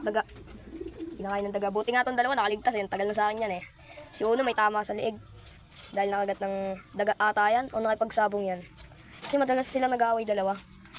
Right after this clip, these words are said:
Eh, madalas siya nag-aaway eh. Hindi yan magkasundo. Pero sa pagkain yan, talaga magkasundo yan.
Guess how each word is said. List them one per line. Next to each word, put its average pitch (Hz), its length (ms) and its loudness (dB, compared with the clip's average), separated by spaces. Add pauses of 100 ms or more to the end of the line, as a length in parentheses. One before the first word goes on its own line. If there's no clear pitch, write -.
(160)
Eh, 190 80 -8
madalas 202 240 -2
siya 214 160 0
nag-aaway 208 400 2
eh. - 40 -16 (200)
Hindi 202 140 -4
yan 208 60 0
magkasundo. 202 440 -2 (360)
Pero 220 120 0
sa 233 80 -6
pagkain 226 400 4
yan, 226 120 2 (160)
talaga 196 280 0
magkasundo 185 600 -4
yan. 196 180 -2